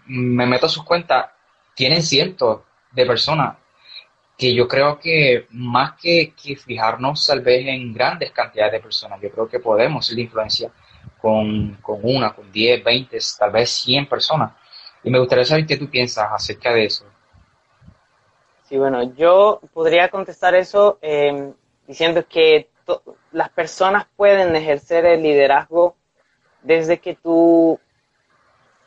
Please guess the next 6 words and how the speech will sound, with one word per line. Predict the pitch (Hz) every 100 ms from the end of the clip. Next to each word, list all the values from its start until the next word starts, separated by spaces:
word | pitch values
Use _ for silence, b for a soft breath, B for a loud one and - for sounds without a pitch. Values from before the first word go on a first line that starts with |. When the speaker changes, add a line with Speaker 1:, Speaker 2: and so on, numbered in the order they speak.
| _
Speaker 2:
descubres, | 156 160 - 180 190 165 147 139 - _ - _ -
eh, | 117 117 -
esas | 143 151 151
habilidades | 143 135 135 131 123 117
en | 107 113
ti, | -